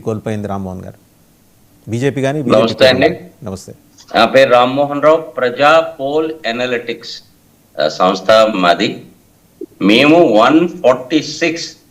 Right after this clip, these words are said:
Speaker 2: ప్లస్ మైనస్ పదిహేను అన్నాం, అంటే near about వన్ థర్టీ. నూట నలభై ఆరు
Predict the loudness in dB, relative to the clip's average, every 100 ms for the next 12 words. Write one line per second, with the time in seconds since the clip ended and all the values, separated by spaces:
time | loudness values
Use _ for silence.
0 | -4 2 2 0 -6 -4 -4 0 -2 -4
1 | -14 _ -2 0 0 0 -2 -6 -14 _
2 | _ _ -18 _ _ _ -8 -6 -2 0
3 | 2 2 0 -2 -2 -4 -4 -4 -6 -10
4 | -16 _ _ _ _ _ _ _ _ _
5 | _ _ _ _ _ _ _ _ _ _
6 | _ _ _ _ -4 0 2 2 2 0
7 | 0 0 0 0 -2